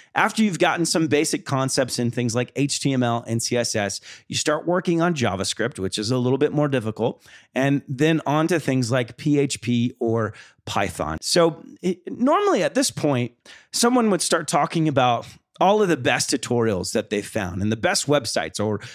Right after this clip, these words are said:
or YouTube channels to, to learn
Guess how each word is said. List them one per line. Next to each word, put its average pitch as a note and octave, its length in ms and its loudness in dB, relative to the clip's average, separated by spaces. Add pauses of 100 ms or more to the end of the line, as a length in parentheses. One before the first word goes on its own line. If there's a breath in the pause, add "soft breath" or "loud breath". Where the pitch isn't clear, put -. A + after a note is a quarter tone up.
(120)
or D3 160 0
YouTube F#3 480 0
channels A2+ 480 0
to, C3+ 160 0 (140)
to D3+ 120 0
learn D3+ 560 2